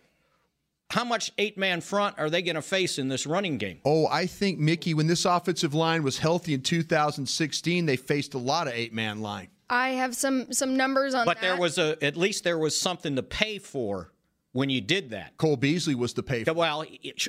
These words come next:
Speaker 1: from a short standpoint.
Speaker 2: But it won 'em thirteen games playing that way.
Speaker 1: Right.
Speaker 2: See, to me, I, I'll, I don't need Allen Hurns to be the M V P. I need Allen Hurns to be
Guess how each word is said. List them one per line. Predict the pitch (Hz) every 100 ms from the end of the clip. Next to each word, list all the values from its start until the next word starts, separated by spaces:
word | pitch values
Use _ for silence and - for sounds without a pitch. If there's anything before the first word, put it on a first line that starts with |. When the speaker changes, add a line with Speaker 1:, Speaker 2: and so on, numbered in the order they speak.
| -
Speaker 1:
from | - 160
a | 123
short | - 202 170 -
standpoint. | - - 170 220 175 - 104 85 _
Speaker 2:
But | 160 160
it | 156 160
won | 160
'em | 165
thirteen | - 165 151 160 139
games | 135 139 123 -
playing | 120 107 101
that | 92
way. | 92 82 - _
Speaker 1:
Right. | 156 160 95 _ _ _ _
Speaker 2:
See, | - 190
to | -
me, | 190 175 - 151
I, | 180 -
I'll, | 180 226 -
I | 202
don't | 285 226
need | 180 185 185 156
Allen | 156 160 147
Hurns | 135 139 135 127
to | -
be | 113 131
the | 123 120
M | 113
V | 113
P. | 104 131 113 92 - _ _ _ _ -
I | 175
need | 190 -
Allen | 165 185 180
Hurns | - - 156 151 143 -
to | 156
be | 117 143 139 131 113